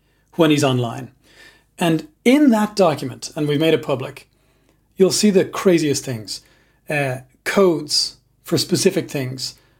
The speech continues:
Does this guy have a substance abuse issue? Is he interested in online gambling, offline gambling? What's his religion? Does he have S T Ds? Is he infertile? <laughs>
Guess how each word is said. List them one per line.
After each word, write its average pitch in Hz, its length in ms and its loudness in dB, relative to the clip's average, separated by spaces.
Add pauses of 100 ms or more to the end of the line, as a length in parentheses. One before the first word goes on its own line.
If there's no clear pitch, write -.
(220)
Does 196 240 4
this 196 200 4
guy 143 440 -2
have 160 260 -4
a 143 60 0
substance 165 520 0
abuse 131 340 -4
issue? 131 380 -10 (600)
Is 156 120 -2
he 156 100 4
interested 156 340 0
in 147 120 0
online 165 360 0
gambling, 135 440 -4 (260)
offline 160 380 0
gambling? 127 420 -6 (300)
What's 160 200 -2
his 139 140 -2
religion? 156 440 2 (380)
Does 180 160 2
he 185 80 6
have 180 100 4
S 180 160 2
T 170 140 -2
Ds? 196 540 -2 (100)
Is 175 180 4
he 202 80 4
infertile? 202 520 2
<laughs> - 200 -4